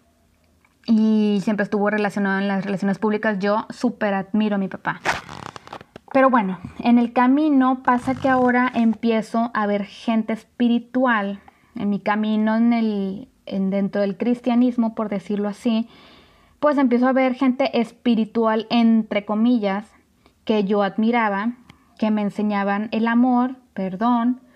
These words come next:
pero después, pues, me empiezo a involucrar con las personas, que las empiezas a conocer más como amistad y así. Las conoces y me di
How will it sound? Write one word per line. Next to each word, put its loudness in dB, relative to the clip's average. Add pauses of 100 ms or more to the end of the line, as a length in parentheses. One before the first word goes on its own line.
(460)
pero 2
después, -2
pues, 0
me 4
empiezo -2
a 2
involucrar 0
con 0
las 0
personas, -2
que -4
las -2
empiezas 0
a -6
conocer 0
más 0
como 0
amistad 2
y 0
así. 0 (480)
Las 2
conoces 2
y 2
me 4
di 0